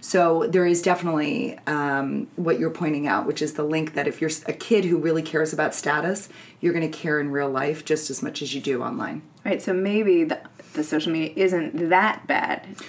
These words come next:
Speaker 1: Well,
Speaker 2: Maybe
Speaker 1: we
Speaker 2: it's
Speaker 1: don't
Speaker 2: not
Speaker 1: know.
Speaker 2: causing this.
Speaker 1: So we, no, we, I, we don't know that it's causing it. One researcher, when I asked them this question, so these, again, the study was, uh, an associ-, a strong association, not necessarily a cause. Um, and the researcher I spoke with,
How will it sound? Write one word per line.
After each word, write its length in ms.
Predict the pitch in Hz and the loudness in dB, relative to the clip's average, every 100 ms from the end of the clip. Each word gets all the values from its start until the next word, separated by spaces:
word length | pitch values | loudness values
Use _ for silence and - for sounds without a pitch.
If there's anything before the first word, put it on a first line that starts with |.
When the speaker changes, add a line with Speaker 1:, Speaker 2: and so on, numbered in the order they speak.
| - | 2
Speaker 1:
Well, 100 | 208 | 6
Speaker 2:
Maybe 120 | 220 240 | 8 8
Speaker 1:
we 60 | |
Speaker 2:
it's 160 | 254 262 | 8 8
Speaker 1:
don't 140 | 262 | 8
Speaker 2:
not 0 | |
Speaker 1:
know. 360 | 226 208 185 180 | 8 10 8 6
Speaker 2:
causing 220 | 160 143 | 4 0
this. 200 | - - - | -4 -2 6
Speaker 1:
So 120 | 233 | 8
we, 180 | 214 226 | 8 8
no, 200 | 240 208 | 8 10
we, 160 | 202 | 8
I, 140 | 208 220 | 8 6
we 160 | 196 | 6
don't 260 | 220 269 339 | 8 6 8
know 160 | 269 226 | 6 6
that 160 | 196 | 6
it's 140 | 170 - | 2 0
causing 480 | 165 165 160 165 | 2 2 2 2
it. 180 | 143 143 - - - | 0 -2 -8 -8 4
One 220 | 214 247 | 6 8
researcher, 440 | 233 214 185 175 | 6 4 2 2
when 140 | 160 160 | 2 4
I 140 | 156 | 6
asked 280 | 151 165 - | 6 4 2
them 120 | 160 | 0
this 160 | 156 - | 0 0
question, 360 | 180 - 156 | 0 0 2
so 160 | 156 185 | 4 4
these, 320 | 180 196 - | 4 0 2
again, 260 | - 175 165 | 0 2 2
the 80 | 156 | 2
study 340 | - 170 160 | 2 2 4
was, 360 | 147 147 139 - | 2 2 -2 0
uh, 500 | 156 143 143 139 - | 2 4 2 0 0
an 80 | 160 | 0
associ-, 340 | - 156 - | 2 0 0
a 40 | - | -2
strong 240 | - 156 | 0 0
association, 480 | 151 - - - - | 0 -2 -2 -2 -2
not 140 | - | -2
necessarily 360 | 151 - - - | -2 -4 -4 -4
a 20 | |
cause. 280 | - - - - - - - - - | -2 -4 -4 -10 -18 -16 -16 -10 2
Um, 280 | 180 170 170 | 4 6 4
and 140 | 180 | 2
the 60 | 175 | 2
researcher 380 | 185 220 208 180 | 2 0 0 0
I 40 | |
spoke 360 | 170 - 247 262 | 0 0 -2 0
with, 200 | 180 | 0